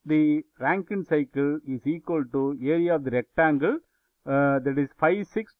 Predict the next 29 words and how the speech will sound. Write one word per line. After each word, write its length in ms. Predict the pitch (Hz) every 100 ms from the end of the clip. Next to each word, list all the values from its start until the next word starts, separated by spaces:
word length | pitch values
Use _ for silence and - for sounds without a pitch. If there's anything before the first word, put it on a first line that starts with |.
| -
two, 280 | 185 190 175 131
three. 260 | 127 98 85 _ _ _
Area 240 | 139 147 147
of 80 |
the 60 | 131
rectangle 580 | 127 - 156 151 135 101 -
is 180 | 123
equal 380 | 127 147 160 143 120
to 260 | 135 131 -
area 320 | 139 147 143
of 100 | 131
the 220 | 123 247 269
Rankine 420 | 123 127 120 147 247
cycle 440 | 110 104 113 98
in 140 | 120 123
the 120 | 202 -
T 180 | 127
S 120 | 127 -
plane. 280 | - 117 82 _ _ _ _ _ _
Then 340 | 110 147 143 104 _ _ -
we 120 | 135
calculate 560 | - 143 139 151 131 151
the 100 | 156
heat 220 | 185 170 147
addition 340 | 139 - 151
in 60 | 127
the 80 |
Rankine 420 | 113 127 127 127 110
cycle. 420 | 120 101 131